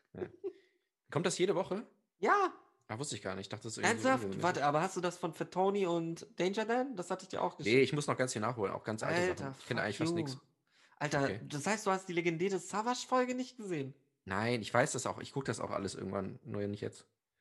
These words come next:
Speaker 2: Ach, Fred,
Speaker 1: Ich guck das
Speaker 2: du
Speaker 1: alles.
Speaker 2: enttäuschst mich.
Speaker 1: Ja, ja, keine Sorge. Okay, äh, aber zurück zum Thema. Was wären denn für
Speaker 2: Edmund,
Speaker 1: dich, du hast
Speaker 2: wie
Speaker 1: ja
Speaker 2: Edmund Kemper seinem Vater.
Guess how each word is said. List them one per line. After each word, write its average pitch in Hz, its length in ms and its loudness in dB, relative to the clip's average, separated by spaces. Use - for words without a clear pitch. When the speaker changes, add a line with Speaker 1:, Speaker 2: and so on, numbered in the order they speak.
Speaker 2:
Ach, - 260 -20
Fred, 131 360 -10
Speaker 1:
Ich 110 100 -10
guck - 160 -2
das 110 100 -2
Speaker 2:
du - 60 -4
Speaker 1:
alles. 87 80 -2
Speaker 2:
enttäuschst 151 300 -2
mich. 131 240 -10
Speaker 1:
Ja, 95 140 -10
ja, 95 140 -4
keine 101 200 -4
Sorge. 95 260 -8
Okay, 123 380 4
äh, 120 180 8
aber 135 240 6
zurück 151 220 2
zum 131 120 -2
Thema. 127 320 2
Was 139 260 -2
wären 151 220 4
denn 139 140 4
für - 100 0
Speaker 2:
Edmund, 147 160 4
Speaker 1:
dich, - 100 -6
du 131 80 2
hast 131 120 4
Speaker 2:
wie 151 40 4
Speaker 1:
ja 127 60 4
Speaker 2:
Edmund 151 280 -4
Kemper 165 300 0
seinem 143 240 -2
Vater. - 400 -4